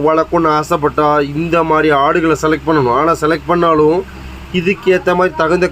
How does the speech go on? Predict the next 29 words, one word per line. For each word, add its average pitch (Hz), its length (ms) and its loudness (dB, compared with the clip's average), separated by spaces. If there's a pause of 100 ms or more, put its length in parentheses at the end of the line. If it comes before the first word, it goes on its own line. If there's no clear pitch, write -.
காக்கடாய் 170 460 0
வச்சிருக்கணும். 139 500 -2 (720)
அப்படின்னா 185 300 0 (100)
தான் 156 320 2
நல்ல 180 360 2
ஒரு 175 140 0 (720)
ஈண்டுச்சுன்னு 202 400 0
வச்சுக்கோங்க, 160 320 0 (140)
குட்டி 151 200 -4 (120)
ரெண்டு 165 240 -2
மாசம் 160 240 0
நல்லா 160 200 0 (140)
உண்டாகும். 165 460 -2 (1040)
இந்த 180 240 0
மாதிரி 170 260 2
ஆடுகளை 170 320 2
செலக்ட் 160 260 0
பண்ணலாம். 151 320 2 (640)
குட்டி 170 300 -4 (100)
ஒண்ணு 165 160 2
ஒண்ணு 180 100 2 (140)
பதினெட்டாயிரம். 165 720 0 (840)
பதினெட்டாயிரம்ன்றது 175 960 0
நம்ம 175 200 0
ரேட்டு 185 240 0
விட 185 200 2
அதிகமா 170 280 0
இருக்கலாம். 151 320 0
ஆனா 170 140 2